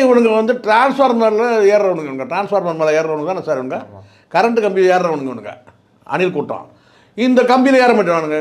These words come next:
Speaker 1: ஏற மாட்டானுங்களா?
Speaker 2: முள்வேலியில ஏறினா காலு குத்தி
Speaker 1: சார்,
Speaker 2: சார்.
Speaker 1: காலு குத்தி, கிழிஞ்சி, ரத்தம் ஊத்தி, என்னெல்லாம் பார்க்க போறோம் பாருங்க.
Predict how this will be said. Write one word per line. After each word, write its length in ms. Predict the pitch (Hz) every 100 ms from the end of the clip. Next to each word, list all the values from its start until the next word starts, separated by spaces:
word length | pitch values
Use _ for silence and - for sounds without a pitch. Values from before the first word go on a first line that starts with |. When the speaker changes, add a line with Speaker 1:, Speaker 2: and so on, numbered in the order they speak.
| 151
Speaker 1:
ஏற 120 | 185
மாட்டானுங்களா? 360 | 170 143 127 175 180
Speaker 2:
முள்வேலியில 400 | 175 185 180 156
ஏறினா 160 | 156 170
காலு 240 | - 151 190
குத்தி 180 | 180 139
Speaker 1:
சார், 300 | 175 214 214
Speaker 2:
சார். 160 | 208 113
Speaker 1:
காலு 400 | 135 165 190 190
குத்தி, 440 | 156 180 180 - 175 180
கிழிஞ்சி, 460 | 180 180 196 175 175 202
ரத்தம் 380 | 180 170 196 175 170
ஊத்தி, 340 | 180 - 165 185 143
என்னெல்லாம் 480 | 156 175 180 190 202
பார்க்க 320 | 208 220 196
போறோம் 200 | 208 185
பாருங்க. 320 | 190 196 165